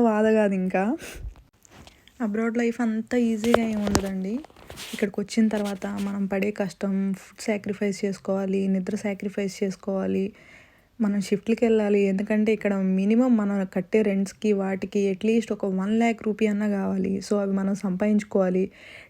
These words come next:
టైమ్ ఎంత ఇంపార్టెంటో, మనీ ఎంత ఇంపార్టెంటో ఇక్కడికి వచ్చిన ప్రతి ఒక్కరికి తెలుస్తుందండి. అంతేకాదు మన ఫుడ్ వాల్యూ కూడా తెలుస్తది. అక్కడ ఇండియాలో "నాకు వద్దు, నేను తిన్ను" అన్నవి ప్రతిదీ మనం ఇక్కడ జాగ్రత్త చేసుకొని మరీ తింటాం.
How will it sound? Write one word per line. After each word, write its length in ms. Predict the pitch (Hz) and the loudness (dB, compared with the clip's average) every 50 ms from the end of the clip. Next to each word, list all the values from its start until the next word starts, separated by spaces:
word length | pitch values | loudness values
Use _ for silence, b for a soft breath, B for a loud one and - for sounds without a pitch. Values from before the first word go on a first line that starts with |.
| B _ | B _
టైమ్ 280 | - 202 202 226 247 254 262 | 2 4 6 8 8 8 10
ఎంత 180 | 247 240 233 240 | 8 8 8 8
ఇంపార్టెంటో, 680 | 220 214 208 214 226 220 214 - 202 196 196 190 208 202 | 6 6 6 4 2 2 2 2 2 2 2 2 2 2
మనీ 320 | 202 196 190 196 214 226 | 2 2 2 4 4 6
ఎంత 220 | 233 226 214 208 220 | 6 6 4 4 4
ఇంపార్టెంటో 480 | 208 196 202 208 196 - 202 196 190 202 | 2 2 2 0 0 0 0 0 0 0
ఇక్కడికి 260 | 190 - 196 190 - | 0 -2 -2 -2 -2
వచ్చిన 200 | 185 190 220 226 226 | -2 0 0 0 0
ప్రతి 420 | - - 196 190 - - - 247 233 | -2 -4 -6 -6 -4 2 4 6 6
ఒక్కరికి 480 | 220 214 214 - 226 220 220 - 226 | 6 6 4 2 2 2 4 4 2
తెలుస్తుందండి. 640 | 226 208 202 196 - - 202 196 190 190 185 196 220 | 2 2 0 0 0 0 0 0 0 0 2 2 2
అంతేకాదు 640 | 247 233 202 196 185 226 220 220 220 202 185 190 220 277 349 - B B B B B B B B B - | 2 2 4 4 4 4 4 4 2 2 4 4 2 2 0 -4 B B B B B B B B B -2
మన 120 | 202 196 196 | -2 -2 -2
ఫుడ్ 340 | - - - 226 214 208 202 | -6 -4 -2 0 2 2 2
వాల్యూ 360 | 202 202 190 196 214 214 226 214 | 2 2 4 4 4 4 6 6
కూడా 220 | 220 214 208 214 | 6 6 6 6
తెలుస్తది. 520 | 208 196 196 196 190 - - 190 185 190 208 262 285 b b b b b b b b b _ - | 4 4 4 2 0 -2 -2 -2 0 0 0 -2 -4 b b b b b b b b b _ -8
అక్కడ 320 | - 220 - - - 214 | -8 -8 -2 2 4 6
ఇండియాలో 460 | 214 214 208 208 208 214 214 214 220 220 | 6 8 6 6 6 6 6 6 6 4
"నాకు 260 | 214 214 208 208 - 202 | 4 4 2 2 2 2
వద్దు, 300 | 185 180 180 185 - 214 220 | 0 2 0 2 4 4 6
నేను 220 | 214 214 208 202 | 6 4 4 4
తిన్ను" 280 | 196 202 190 190 202 214 | 4 2 4 4 4 2
అన్నవి 320 | 208 196 190 196 208 214 208 | 2 2 2 4 4 2 2
ప్రతిదీ 420 | 208 190 185 185 - 220 214 247 | 2 0 -2 0 2 4 8 8
మనం 180 | 247 240 226 214 | 8 8 8 6
ఇక్కడ 200 | 208 202 - 196 | 4 2 2 0
జాగ్రత్త 500 | 196 190 214 190 196 196 226 226 220 - | 0 0 0 0 0 2 4 4 4 4
చేసుకొని 440 | 226 220 220 214 208 - - 220 208 | 6 6 6 4 4 0 -2 0 0
మరీ 200 | 208 202 202 208 214 | 2 4 6 6 6
తింటాం. 360 | 208 196 190 190 185 190 190 | 6 6 4 2 0 0 -2